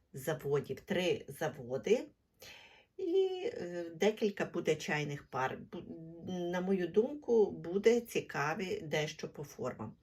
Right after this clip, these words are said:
Розпочинаю я своє відео з ось такої чайної пари. Я її придбала, незалежно від того, що це деколі, що це період сімдесяті, вісімдесяті роки, однак я придбала. Бачите, третій сорт, це Баранівка.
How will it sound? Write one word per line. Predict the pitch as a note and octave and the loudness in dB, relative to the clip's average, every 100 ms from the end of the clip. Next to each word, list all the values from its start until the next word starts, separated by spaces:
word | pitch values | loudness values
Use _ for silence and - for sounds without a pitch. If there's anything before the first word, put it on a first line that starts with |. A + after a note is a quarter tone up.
| - - - - - | -18 -14 -14 -12 -6
Розпочинаю | F3 - G3 - F3+ D#3+ | -6 -2 -2 0 0 2
я | D3 C#3+ | 0 -2
своє | - D3+ D3 | -4 -2 -2
відео | C#3+ A#3+ A3+ F3 | 0 2 2 2
з | - | 0
ось | - B3+ - | 4 4 2
такої | - D#3 - F3 E3+ D#3 D#3 | 0 -2 0 0 0 0 -4
чайної | - D#3 C#3+ C#3 C#3 C3 | -4 -2 -2 -2 -4 -6
пари. | - B2+ A#2 A#2+ F3+ A#3 _ | -8 -6 -4 -2 -2 -4 _
Я | - D3+ | -4 0
її | D#3 D3+ | 0 -2
придбала, | D3 - D3 - - C#3 E3 | -6 -4 -6 -4 0 0 2
незалежно | D3 D3 E3 E3 D#3+ D#3 | 0 -2 -2 -4 -2 -4
від | D3+ D3+ | -6 -8
того, | - D3 C#3+ | -4 -4 -4
що | - - | -8 -10
це | - C#3 | -8 -6
деколі, | C#3+ D3 - D#3 D3+ C3+ | -6 -6 -6 -2 -2 -2
що | C3+ - D3 | -6 -6 -8
це | - - D3 - | -8 -6 -6 -4
період | D3+ D#3 D#3+ C#3 C#3 - - _ _ _ _ _ - - - _ _ _ _ _ _ _ - _ - | -6 -4 -2 -2 -4 -10 -20 _ _ _ _ _ -12 -12 -14 _ _ _ _ _ _ _ -20 _ -20
сімдесяті, | - - D3 C3+ C#3 C#3+ F3+ E3 D#3 D3 | -12 -4 -2 0 0 0 2 2 2 -4
вісімдесяті | C#3 - D3 C3 C#3 - D3 - C#3 | -6 -4 -4 -2 -4 0 0 0 -2
роки, | C#3 C3 - A#3+ - | -2 -2 -4 -4 -4
однак | D#3 E3+ E3 | -6 -6 -4
я | D3 | -4
придбала. | - D3+ - B2 C#3+ | -2 -8 -6 -6 -6
Бачите, | C#3+ D3+ - C#3+ | -4 -4 -4 -6
третій | C#3+ D3 C#3 D3 | -4 -4 -4 -6
сорт, | - B3 A#3+ | 0 0 0
це | - | -6
Баранівка. | D#3 C3 - - - - | -4 -2 -2 -6 -10 -14